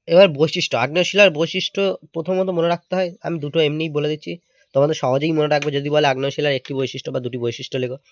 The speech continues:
আগ্নেয় শিলাগুলি খুব শক্ত এবং খুব ভারী, একটা হয়ে গেল। এদের ভঙ্গুরতা খুব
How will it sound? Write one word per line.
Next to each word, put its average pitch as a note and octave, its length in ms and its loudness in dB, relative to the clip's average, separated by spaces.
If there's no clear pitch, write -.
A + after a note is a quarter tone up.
আগ্নেয় D#3 400 2
শিলাগুলি F3 460 0
খুব F3 280 0
শক্ত - 460 -2
এবং E3+ 340 6
খুব D#3 180 -4
ভারী, B2 240 2
একটা C#3+ 240 -2
হয়ে D3 200 4
গেল। D3+ 200 2
এদের C#3+ 360 6
ভঙ্গুরতা D#3+ 680 4
খুব G3 280 0